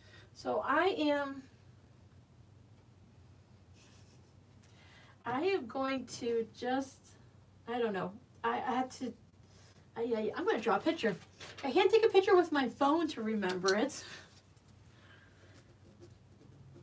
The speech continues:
So I'm gonna draw a really bad picture because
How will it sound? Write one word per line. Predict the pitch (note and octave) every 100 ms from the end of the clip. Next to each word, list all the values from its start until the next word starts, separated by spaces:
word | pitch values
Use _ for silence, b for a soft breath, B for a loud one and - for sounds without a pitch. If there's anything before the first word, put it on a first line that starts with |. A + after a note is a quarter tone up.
| - - - - -
So | C4
I'm | B3+
gonna | D4 D4
draw | B3+ C#4 C4
a | A#3+
really | A3+ B3+ C#4 C#4+
bad | A3 A#3+ A3+ A#3 A3+
picture | - A3 - F#3 G#3 - B B B B -
because | G#3+ - A#3+ G#3+ G3+ G#3 -